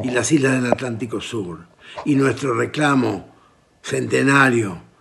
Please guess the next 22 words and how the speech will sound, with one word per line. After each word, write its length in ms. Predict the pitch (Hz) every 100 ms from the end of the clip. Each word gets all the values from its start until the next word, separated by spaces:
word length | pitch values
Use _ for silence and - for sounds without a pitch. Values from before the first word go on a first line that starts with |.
| _
de 180 | - 117
nuestra 420 | 127 127 120 123
porción 440 | 117 110 - 127 117
de 100 | 110
Antártida. 760 | 101 98 98 87 92 87 92 - _ - - _ -
Todo 300 | 226 220 196
esto, 460 | 196 170 - 104 80 - _ _ _ _ _ _ _
si 180 | -
perdemos 560 | 143 143 135 196 190 120
el 140 | 135
Paraná, 400 | 127 127 123 151
va 80 | 160
a 40 | 123
estar 240 | 143 117
todo 140 | 160
hipotecado. 720 | 151 117 104 113 - - 98 101 _ _ _ _ _ _ _ _ _ _ _ _ _ _
Perder 280 | 143 147 185
el 140 | 151
Paraná 440 | 156 139 143 165
es 60 | 139
por 220 | 123 135
eso, 420 | 170 135 - 87